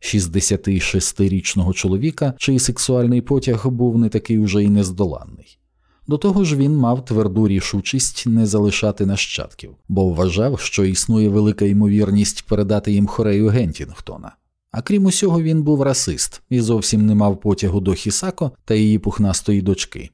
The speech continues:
а тим більше до індіанок, хоч вони зрештою і народять від нього дітей. Не забудьмо, що ці люди весь час чекали на порятунок і не могли знати, що саме вони були останньою надією людського роду. Тож до сексу вони вдавалися лише для того,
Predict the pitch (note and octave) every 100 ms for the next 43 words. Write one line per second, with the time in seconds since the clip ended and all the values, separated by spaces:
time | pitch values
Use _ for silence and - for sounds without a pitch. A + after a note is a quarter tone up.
0 | - A2 A2 G#2+ G#2 F#2 - F#2+ G#2 G#2+
1 | G#2 G#2 E2 C#2+ C#2+ - - F#2 - F#2+
2 | F#2 F2 G#2 A#2+ - F2 F2 F2+ F#2 A#2
3 | A2 G2+ F#2+ F#2+ F2 F2+ E2+ E2+ - -
4 | _ _ _ _ _ _ _ _ _ _
5 | _ A#2 G#2 A2+ D#3+ C#3+ F#2+ F#2 - -
6 | B2 A#2+ - D3 D#3+ G3 E3+ D#3+ C#3+ -
7 | D#3 D3 - C3 - C#3+ C#3+ C3 B2+ C3+
8 | C3+ C3+ F#3 D#3 F2 F2 G#2 G#2+ G#2+ G#2+
9 | A2 G2+ B2 D3+ - D#2+ - - F2+ -
10 | G2+ F2 E2+ F2 F2+ A#2 D#3+ E2 - G2
11 | G#2 F#2+ F2+ - G2 F#2+ F#2+ F#2 F#2 F#2
12 | G#2+ A2 F#2+ G2 G2 - - F#2+ G2+ G2
13 | - - _ _ B2+ A#2 A#2 A2+ C3 B2
14 | - A2+ A2+ A2+ G2+ G#2+ G#2+ G#2 F#2 G#2+
15 | G2+ - G2+ F#2 F#2+ D#3 C3+ B2+